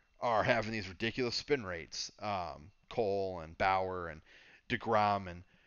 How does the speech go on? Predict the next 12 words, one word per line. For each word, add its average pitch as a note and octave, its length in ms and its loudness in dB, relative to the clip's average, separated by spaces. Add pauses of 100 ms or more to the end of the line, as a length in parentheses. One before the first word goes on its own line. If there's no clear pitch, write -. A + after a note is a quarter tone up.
(160)
whatnot. A#2 260 6
It's A2 100 0
just - 120 -2
impossible B2 500 6
to A#2+ 60 2
hit B2+ 120 2
these G2 160 -6
guys." E2+ 440 -2 (360)
But A2 240 6
none E3 360 2
of D3+ 200 0
them F2 400 -4